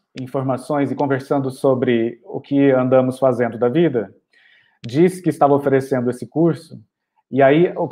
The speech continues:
eu só tô fazendo essa anedota para que vocês entendam que ao fazerem algo, é, semelhante ao que nós estamos fazendo aqui, vocês sempre ouvirão esse tipo de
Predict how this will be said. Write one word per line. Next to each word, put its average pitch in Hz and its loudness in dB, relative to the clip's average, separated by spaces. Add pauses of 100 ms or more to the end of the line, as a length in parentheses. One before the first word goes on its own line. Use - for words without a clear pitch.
(100)
eu 151 -10
só 147 -6
tô 175 0
fazendo 156 2
essa 147 0
anedota 135 2
para 156 -4
que 156 -6
vocês 143 -2
entendam 139 -4
que 131 -10 (140)
ao 175 0 (320)
fazerem 143 2
algo, 127 2 (340)
é, 120 -8
semelhante 127 -4
ao 120 -10
que 127 -10
nós 120 -6
estamos 120 -8
fazendo 117 -6
aqui, 113 -6
vocês 143 -4
sempre 175 0
ouvirão 151 6
esse 139 -4
tipo 139 -4
de 127 -2